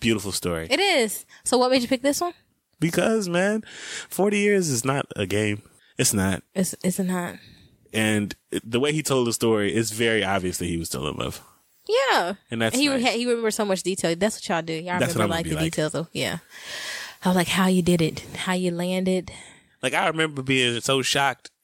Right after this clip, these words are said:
Speaker 1: You know how sometimes with, um, a water fountain,
Speaker 2: Mm-hmm.
Speaker 1: like, the motor will turn off or will, like, go on, like, turn on at a certain point to, like,
Speaker 2: Mm-hmm.
Speaker 1: cool the water.
Speaker 2: Mm-hmm.
Speaker 1: I remember after you told me,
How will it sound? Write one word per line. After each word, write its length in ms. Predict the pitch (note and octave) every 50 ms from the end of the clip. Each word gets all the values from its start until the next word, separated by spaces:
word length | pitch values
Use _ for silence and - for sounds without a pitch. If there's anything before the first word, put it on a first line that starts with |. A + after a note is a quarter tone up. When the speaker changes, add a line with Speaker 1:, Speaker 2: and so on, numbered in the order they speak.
| _ _ _ _ _ _ _ -
Speaker 1:
You 200 | - C3+ F3+ G#3
know 60 | G#3+
how 160 | F#3 F3+ D#3
sometimes 640 | D3 - E3 D3+ D3 - D3 C3+ C3+ C3 C3 B2+ B2+ - - - - -
with, 220 | - A2+ A2+ A#2 A2
um, 360 | G2 E2 A2 G#2+ G#2+ G#2 -
a 80 | - G2+
water 200 | G#2+ A#2+ C3 C3+
fountain, 440 | C3 - B2 - D#2 A2+ A2+ A#2+ - _ _ _ _ _ _ _ _ -
Speaker 2:
Mm-hmm. 360 | A3 A3+ A3 G#3 G#3+ A#3+ A3+
Speaker 1:
like, 240 | B2 A2+ A2+ - - _ _ _ _ _ -
the 200 | A2+ G#2+ A#2 G#2+
motor 460 | A2+ A#2 A#2+ A#2+ A#2+ B2 B2+ C3 C3 -
will 140 | A2+ A2+ A#2
turn 240 | - - B2 B2 A#2+
off 340 | A#2+ A#2+ B2 B2+ C3 - - - - -
or 140 | A#2 A#2 A#2
will, 100 | A#2 A#2
like, 240 | A2 A2 G#2+ G2 G#2+
go 200 | A#2 A#2 A2+ A2
on, 280 | G#2+ A2 A2+ G#2+ -
like, 140 | - A2 G#2
turn 240 | - - C3+ A#2+ G#2
on 260 | G#2+ A2+ A2+ A#2 A#2+
at 80 | A#2 A#2
a 40 |
certain 260 | A#2+ - B2 B2 B2+ B2
point 300 | - C#3 C3 B2+ A2+ -
to, 60 | B2
like, 140 | G#2+ G#2 G2
Speaker 2:
Mm-hmm. 60 | F2+
Speaker 1:
cool 160 | B2+ A#2+ A#2+
the 80 | A2+ A2+
water. 340 | A#2 A#2+ B2 B2+ C3 C#3 C#3 - -
Speaker 2:
Mm-hmm. 240 | F#3+ F#3 F3+ G3 G3 G3+
Speaker 1:
I 40 | D#3
remember 280 | F3+ F#3 E3+ D3 C#3+
after 200 | D3 C#3+ C#3+ -
you 80 | C3 B2+
told 280 | - C#3+ C3+ C3+ B2+
me, 300 | A#2 A2 G#2+ G#2+ G#2 A2